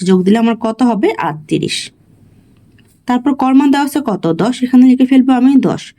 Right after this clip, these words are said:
তাহলে ছয়ের সাথে দশ গুণ দিলে আর আট যোগ দিলে কত হবে আমার? আটষট্টি।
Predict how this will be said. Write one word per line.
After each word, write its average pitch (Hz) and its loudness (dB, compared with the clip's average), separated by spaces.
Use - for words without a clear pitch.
তাহলে 202 0
ছয়ের 247 0
সাথে 262 -2
দশ 190 0
গুণ 190 2
দিলে 165 2
আর 170 -6
আট 170 -6
যোগ 202 2
দিলে 220 2
কত 220 -6
হবে 233 2
আমার? 220 0
আটষট্টি। 175 -4